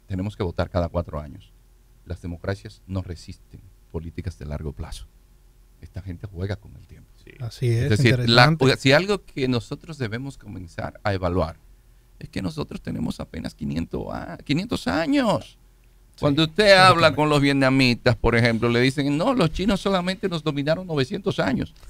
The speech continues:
Speaker 1: Cuando usted habla con los
Speaker 3: <laughs>
Speaker 1: afganos, le van a decir, "Mira, cuando los persas de,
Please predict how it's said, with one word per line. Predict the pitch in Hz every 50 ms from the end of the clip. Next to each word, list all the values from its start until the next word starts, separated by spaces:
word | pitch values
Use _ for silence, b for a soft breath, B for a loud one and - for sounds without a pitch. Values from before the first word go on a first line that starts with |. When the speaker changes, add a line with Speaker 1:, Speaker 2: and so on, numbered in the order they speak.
| - - -
Speaker 1:
Cuando | - - - 147
usted | 151 - 190
habla | 185 202 233 254
con | 226 233
los | 208 202 160
Speaker 3:
<laughs> |
Speaker 1:
afganos, | 190 165 151 147 151 147 139 135 139 135 - _ _ _ - - - -
le | - -
van | 160 175
a | 180
decir, | 175 170 156 175 170
"Mira, | 190 226 220 196 175
cuando | - 156 165 160 156 156 160
los | 160 156 151 156 - _ _ _ _
persas | - 202 208 247 262 - - 208 208
de, | 190 170 156 143